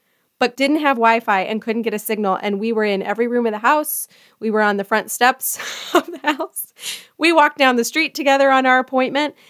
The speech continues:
and we made it work. And it was just so fun because this person was so appreciative, so excited, did not want to miss any bit of information. And we just made it happen.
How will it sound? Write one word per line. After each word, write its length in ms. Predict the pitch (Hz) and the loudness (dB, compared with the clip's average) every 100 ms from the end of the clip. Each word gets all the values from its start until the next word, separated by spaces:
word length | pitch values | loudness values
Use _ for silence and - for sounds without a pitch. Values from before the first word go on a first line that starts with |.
| _ - | _ -2
and 180 | 247 269 | 0 2
we 120 | 277 | 4
made 200 | 269 277 | 4 4
it 140 | 269 | 2
work. 320 | 262 277 233 - | 2 2 2 2
And 140 | 254 | 2
it 100 | 254 | 2
was 140 | 269 247 | 0 -4
just 300 | 269 269 - | -4 -4 0
so 240 | 277 320 | 2 2
fun 340 | 311 254 226 220 | 0 0 0 -2
because 720 | 214 - 202 196 196 - - _ _ - | -8 -2 0 2 -2 -6 -10 _ _ 0
this 160 | 240 | 0
person 580 | 240 254 247 214 190 196 - _ _ | 2 -2 -2 -4 -4 -6 -14 _ _
was 640 | 208 226 208 208 - - _ _ _ _ _ | 2 4 4 0 -4 -10 _ _ _ _ _
so 280 | - 233 | -2 2
appreciative, 880 | 240 240 190 - 196 294 349 415 _ _ | 2 0 -6 -6 -6 -4 -2 -6 _ _
so 360 | - - 233 254 | -12 -4 0 2
excited, 640 | - - 165 165 165 226 _ | 0 -4 -6 -8 -12 -14 _
did 160 | 220 202 | -4 0
not 300 | 214 214 240 | 2 2 2
want 100 | 233 | 0
to 60 | |
miss 240 | 214 190 - | 0 -2 -6
any 220 | 220 233 | -2 -2
bit 140 | 220 202 | -2 -4
of 100 | 185 | -4
information. 880 | 175 190 185 160 165 170 151 180 - _ _ _ | -8 -8 -8 -8 -10 -12 -12 -14 -18 _ _ _
And 280 | 208 202 185 | -2 0 -2
we 180 | 214 214 | -4 -4
just 420 | 214 196 - _ | -4 -4 -8 _
made 280 | - 185 185 | -14 -8 -8
it 80 | - | -8
happen. 480 | 185 180 - - | -14 -16 -16 -20